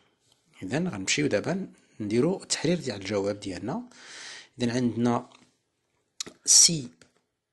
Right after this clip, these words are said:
ان اي امبير، يعني ان عدد اولي،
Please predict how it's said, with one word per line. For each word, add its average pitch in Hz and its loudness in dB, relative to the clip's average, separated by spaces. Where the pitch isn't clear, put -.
ان 120 0
اي 143 0
امبير، 92 0
يعني 107 -4
ان 123 2
عدد 139 6
اولي، 110 0